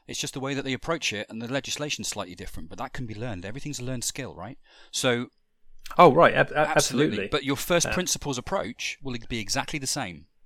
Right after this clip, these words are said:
Speaker 1: you know? So, um,
Speaker 2: And that kind of, that kind of, that, that leads really in, nicely into, into a question then. Um, you know, you've got experience of working with multi-, multinational organisations, and, um, you know, where you've got to try and, uh, have a,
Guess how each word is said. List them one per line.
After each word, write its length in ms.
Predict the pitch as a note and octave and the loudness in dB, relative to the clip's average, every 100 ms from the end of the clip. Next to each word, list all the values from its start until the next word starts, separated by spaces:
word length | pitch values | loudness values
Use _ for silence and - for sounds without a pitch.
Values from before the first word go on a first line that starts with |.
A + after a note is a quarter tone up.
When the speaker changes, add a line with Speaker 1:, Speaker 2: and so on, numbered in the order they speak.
| _ _ | _ _
Speaker 1:
you 140 | - A2 | -8 -4
know? 180 | B2+ D3 | -2 -2
So, 320 | - C3+ C3 - - - - - - - | 0 0 -2 -6 -20 -20 -20 -20 -16 -6
um, 400 | B2 A#2+ A2 - _ - - | -4 -4 -6 -16 _ -8 0
Speaker 2:
And 100 | F#3 | 4
that 120 | G3+ | 4
kind 140 | - G3 | 4 2
of, 80 | |
that 140 | F3+ F3+ | 4 2
kind 140 | F#3+ | 4
of, 180 | D3+ C#3+ | 4 4
that, 200 | C3+ C#3+ | 0 4
that 140 | D3 | 4
leads 280 | C#3 C#3+ A#2 | 6 4 2
really 260 | B2 C3 A#2 | 2 4 4
in, 180 | A#2 A#2 | 2 2
nicely 300 | B2 - G#2+ | 0 0 -2
into, 360 | G2+ G#2 G#2+ | 2 2 2
into 280 | A2 G2+ A#2+ | 0 -2 -4
a 40 | |
question 360 | G#2 A2 - G2+ | -2 -4 -4 -4
then. 200 | G2 G2 - - - - | -4 -4 -8 -18 -20 -6
Um, 360 | - A2 G#2 A2 | -2 0 0 0
you 100 | C3+ | 2
know, 80 | A#2 | 2
you've 100 | D#3 | 4
got 120 | C3+ | 0
experience 640 | A#2+ - B2+ A2+ G#2 G#2+ - | 0 2 4 4 0 -4 -2
of 320 | G2+ G2 - _ - | -2 -4 -14 _ -8
working 400 | G#2+ G#2 - G2+ | -2 -2 -2 -8
with 140 | G2 | -4
multi-, 220 | G#2 - - | -4 -6 -6
multinational 640 | G#2+ - G#2 G2+ - G2 | -6 -2 -4 -4 -6 -4
organisations, 960 | G2 G2 F#2+ F#2+ A2+ A2+ - F#2+ - A2+ | -4 -4 -6 -2 0 0 -2 -8 -6 -2
and, 180 | A2 - - - - - | -2 -2 -16 -20 -20 -8
um, 460 | A#2+ A2+ A2 A2 - _ _ _ _ - | 0 2 2 0 -6 _ _ _ _ -2
you 120 | C#3+ | 2
know, 80 | G#2+ | 4
where 140 | B2+ | 4
you've 280 | C#3+ C#3+ B2+ | 4 2 -4
got 280 | - C#3 - | 0 0 0
to 100 | - | -8
try 360 | - B2 A2 G#2+ | -4 0 2 2
and, 380 | G#2 G#2 G2+ - - | 2 0 -2 -4 -8
uh, 360 | G2+ G2 G2+ G2+ | -6 -4 -6 -6
have 180 | - | -6
a, 320 | G2 G2 G2 | -4 -4 -6